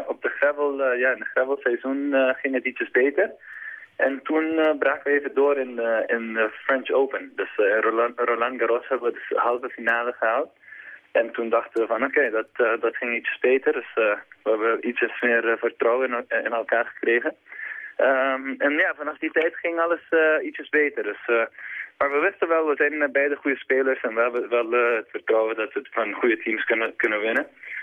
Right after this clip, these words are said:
Alleen we moesten het nog bewijzen. En, eh, maar nu gaat alles een stukje beter. En, eh, zoals je net had gezegd, vandaag hebben we, eh, voor Londen gekwalificeerd. Dus dat was ons laatste doel van het jaar. Eh, en dat is ook, eh,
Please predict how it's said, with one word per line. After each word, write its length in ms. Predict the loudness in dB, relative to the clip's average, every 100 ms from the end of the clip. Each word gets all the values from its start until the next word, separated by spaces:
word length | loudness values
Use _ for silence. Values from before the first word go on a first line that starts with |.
| -2
Alleen 320 | 2 2 0
we 80 | -4
moesten 260 | -6 -6 -4
het 80 | -2
nog 200 | -2 0
bewijzen. 500 | 2 4 2 -2 -14
En, 160 | -12 -6
eh, 200 | -4 -6 _ -12 -10 -4
maar 100 | -2
nu 80 | 0
gaat 220 | 0 0
alles 240 | 0 -2 -4
een 120 | -8
stukje 320 | -6 -6 -4 0
beter. 420 | 2 2 -2 -6
En, 180 | -4 -2
eh, 180 | -2 -4 -2
zoals 180 | -2 0
je 60 |
net 120 | -2 0
had 100 | -4
gezegd, 320 | -2 -2 -2
vandaag 260 | -2 -2 0
hebben 220 | -4 0
we, 160 | 0 0 -8 -16 -16 -16 -4
eh, 200 | 0 0 0
voor 160 | -4 0
Londen 400 | 0 2 0 -2
gekwalificeerd. 760 | -2 0 -2 -4 0 2 2
Dus 100 | 0
dat 140 | -2 0
was 180 | 0 -2 -4 -2
ons 280 | 0 -2 0
laatste 540 | 2 2 0 -6 -8
doel 200 | 0 2
van 160 | 2 -2
het 120 | 0
jaar. 280 | 0 0 -2
Eh, 440 | -6 -6 -4 -2 -2
en 80 |
dat 100 | -2
is 140 | -4 -2
ook, 200 | -2
eh, 80 | 2